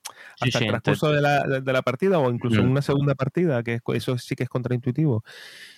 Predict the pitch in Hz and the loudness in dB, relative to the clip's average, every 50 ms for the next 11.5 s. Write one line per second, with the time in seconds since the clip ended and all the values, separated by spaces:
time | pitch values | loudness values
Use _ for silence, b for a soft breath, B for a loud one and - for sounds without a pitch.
0 | B B - 123 113 110 101 95 90 92 92 - - 90 92 - - - 95 95 | B B -2 0 0 2 2 0 -2 -4 -8 -6 -6 -6 -6 -6 -6 -6 -4 -4
1 | 95 98 101 98 101 101 101 95 - - 107 - - 117 110 107 107 127 143 120 | -2 -2 -2 -2 -2 -2 -4 -6 -6 -8 -8 -4 -4 -2 0 0 0 0 0 -2
2 | 120 113 117 - 123 127 147 139 117 113 120 127 123 135 131 131 151 151 156 147 | -2 -2 -2 0 0 0 2 2 2 2 0 0 0 0 0 0 2 2 2 2
3 | 135 120 104 101 - - 120 113 113 113 123 117 113 - - _ _ _ _ 113 | 2 2 0 0 0 -2 -2 -4 -2 -2 -4 -4 -4 -4 -8 _ _ _ _ -2
4 | 113 127 127 120 123 117 - - 101 98 92 95 95 92 95 101 110 120 131 139 | 0 0 0 2 0 0 0 -2 -2 -2 0 0 0 0 0 0 2 2 2 2
5 | 139 135 135 127 - 147 147 160 175 185 190 - b b b b b _ _ 117 | 2 2 2 0 0 0 0 2 0 0 -4 -6 b b b b b _ _ -4
6 | 107 104 107 101 117 131 147 156 139 135 127 117 - 127 120 123 117 113 - 113 | -2 -2 -2 -2 -2 0 0 0 0 0 -2 -2 -2 -2 -2 -2 -2 -2 -2 -4
7 | 110 - - 110 104 101 101 98 98 98 95 95 101 - 92 92 90 95 92 85 | -4 -2 -2 -2 0 0 0 0 0 -2 -2 -4 -6 -6 -4 -4 -4 -4 -4 -6
8 | - - - 85 90 98 110 110 104 95 - 101 101 95 92 90 95 95 90 - | -6 -6 -8 -6 -4 -4 -2 -2 -4 -4 -4 -2 -2 -2 0 0 0 0 0 0
9 | - 92 - - 104 101 - 101 92 95 95 101 - - - 101 98 95 104 107 | -4 -8 -4 -2 -4 -2 -2 -2 -2 -2 -2 -4 -6 -4 -4 -2 -2 0 -2 -2
10 | 101 - 113 117 117 117 - 120 110 - - 117 117 113 113 107 - 120 123 135 | -2 -2 -2 0 -2 0 0 -2 -2 0 -2 -2 0 0 -2 -2 0 0 0 0
11 | 127 117 107 - 101 98 98 95 95 98 | 0 0 -2 0 0 0 2 2 0 -2